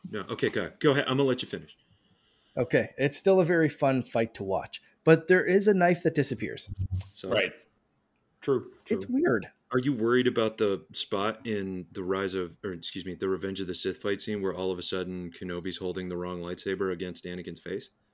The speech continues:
Speaker 2: Yes.
Speaker 3: Whoops.
Speaker 2: Always.
Speaker 1: Why?
Speaker 2: No, <laughs> I'm just
Speaker 3: Not,
Speaker 2: joking.
Speaker 3: not so
Speaker 2: No, I'm
Speaker 3: much.
Speaker 2: just saying.
Speaker 1: Nobody gives
Speaker 2: If,
Speaker 1: a shit
Speaker 2: if
Speaker 1: about
Speaker 2: you
Speaker 1: that.
Speaker 2: No,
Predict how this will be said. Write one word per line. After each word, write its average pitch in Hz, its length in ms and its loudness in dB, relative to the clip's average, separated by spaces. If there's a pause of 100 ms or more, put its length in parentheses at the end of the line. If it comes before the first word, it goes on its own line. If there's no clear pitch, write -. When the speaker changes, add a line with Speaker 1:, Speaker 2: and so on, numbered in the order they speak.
(480)
Speaker 2:
Yes. 330 220 -2
Speaker 3:
Whoops. - 360 -8 (1080)
Speaker 2:
Always. 170 540 -2 (140)
Speaker 1:
Why? 196 140 2
Speaker 2:
No, 135 240 6
<laughs> - 40 8
I'm 202 80 10
just - 280 8
Speaker 3:
Not, - 60 4
Speaker 2:
joking. 160 220 4
Speaker 3:
not 160 220 6
so 160 160 4
Speaker 2:
No, 233 120 8
I'm 165 80 12
Speaker 3:
much. 160 60 6
Speaker 2:
just 170 140 8
saying. 170 160 4 (320)
Speaker 1:
Nobody 175 300 8
gives 156 220 8
Speaker 2:
If, - 20 2
Speaker 1:
a 147 80 4
shit 170 240 8
Speaker 2:
if - 0 -
Speaker 1:
about - 200 6
Speaker 2:
you - 60 2
Speaker 1:
that. - 220 2 (640)
Speaker 2:
No, 156 580 -2